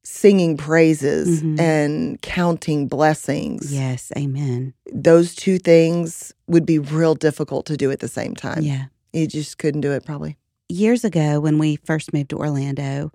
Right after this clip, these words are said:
Speaker 2: you know, I think on the outside, everybody would have been like, "I cannot believe her life. She gets to move to Orlando, Florida,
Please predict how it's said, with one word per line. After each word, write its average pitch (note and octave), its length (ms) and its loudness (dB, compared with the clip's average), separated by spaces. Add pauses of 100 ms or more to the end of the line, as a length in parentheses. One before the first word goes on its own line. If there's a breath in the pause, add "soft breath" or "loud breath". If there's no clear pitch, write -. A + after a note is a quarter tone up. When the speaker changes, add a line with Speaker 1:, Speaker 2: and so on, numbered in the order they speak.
(400)
Speaker 2:
you F3+ 100 6
know, D#3 220 2
I E3+ 80 2
think F3+ 300 0
on E3 120 4
the D#3+ 140 0
outside, C#3+ 720 -4
everybody D3 440 -2
would C#3 160 -2
have C#3 180 -6
been C#3 220 -2
like, C3 300 -6
"I D#3+ 80 -2
cannot D3+ 380 0
believe D3+ 300 -4
her E3 140 -2
life. C3+ 520 -6 (520)
She F3 640 -2
gets E3+ 240 -4
to F3 80 -2
move D3+ 460 0 (140)
to - 120 -6
Orlando, D#3+ 460 0
Florida, C#3 600 -4